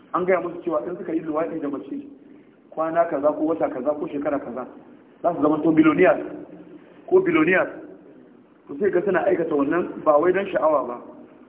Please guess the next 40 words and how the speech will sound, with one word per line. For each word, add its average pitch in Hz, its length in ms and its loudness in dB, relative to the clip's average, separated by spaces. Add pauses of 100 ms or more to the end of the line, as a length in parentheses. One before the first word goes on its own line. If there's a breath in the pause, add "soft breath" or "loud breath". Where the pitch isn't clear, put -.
(500)
Sai 165 180 -6
saboda 165 320 2
su 143 160 -6
samu 143 200 0
abin 147 320 0
duniya, 156 320 2
boka 202 440 4
ne 151 160 -2 (460)
ya 330 100 -4
umarce 302 360 -4
su. - 180 -6 (560)
Ko 202 120 -2
zai 226 120 2
iya, 202 240 8 (340)
bokan 214 280 -2
nan 185 140 -2
zai 185 100 2 (120)
iya 185 160 6
akar 180 200 -2
maka 175 180 -4
launi 151 300 -4
ba. 127 160 -10 (1900)
Za 185 100 -2
ka 185 80 -6
ji 160 80 -8
kullum 190 240 0
ana 190 200 0
akar 175 240 -2
maka 180 200 -4
launi. 147 300 -4 (1080)
Amma 151 240 -6
tsakin 208 340 -2
boka 165 300 0
ne, 151 80 -6
duk 175 160 -4
wani 214 140 0
abu 165 160 -2
na 180 140 -2
sabon 160 300 -2
Allah, 160 260 -4